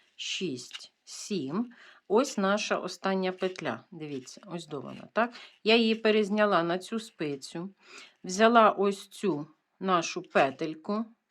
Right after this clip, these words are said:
бачите, першу, бо це, ось це місце, це ця петля. Ми беремо цю. Вертаю на місце цю петлю і пров'язуємо її дві разом виворотньою.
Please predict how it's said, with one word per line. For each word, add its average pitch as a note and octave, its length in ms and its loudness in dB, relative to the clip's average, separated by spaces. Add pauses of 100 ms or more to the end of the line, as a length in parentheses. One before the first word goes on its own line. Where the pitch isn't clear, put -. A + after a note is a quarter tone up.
(440)
бачите, G#3 320 2
першу, E3 460 4
бо F3 140 -2
це, B3 380 4 (360)
ось G3+ 200 2
це A3 160 6
місце, A#3+ 380 4
це A3 160 0
ця G#3 240 4
петля. C3 460 -8
Ми F#3+ 160 0
беремо G3+ 320 2
цю. C4 320 -10 (500)
Вертаю G3+ 600 6
на E3 140 0
місце F#3 400 -2
цю A3 200 -4
петлю F#3+ 420 -2
і G3+ 140 -2
пров'язуємо G3+ 800 2
її F#3+ 380 -2
дві G#3 340 2
разом G3 480 4
виворотньою. D#3+ 960 2